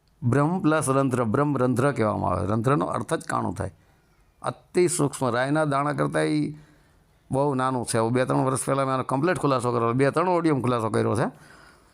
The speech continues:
પછી એ રંધ્રમાંથી બહાર નીકળે છે આ સોહમરૂપી સુરતા, અને પછી જે નર સ-,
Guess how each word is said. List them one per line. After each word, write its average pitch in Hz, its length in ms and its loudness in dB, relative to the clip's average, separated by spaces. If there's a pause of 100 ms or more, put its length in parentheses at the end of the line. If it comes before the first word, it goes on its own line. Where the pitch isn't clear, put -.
(140)
પછી 220 680 2 (180)
એ 214 320 4
રંધ્રમાંથી 160 1000 2
બહાર 135 560 0
નીકળે 156 380 0
છે 135 220 0
આ 131 120 0
સોહમરૂપી 131 600 0
સુરતા, 147 680 -2 (1400)
અને 165 320 0
પછી 156 880 2 (1000)
જે 170 360 4
નર 151 600 2
સ-, - 280 -4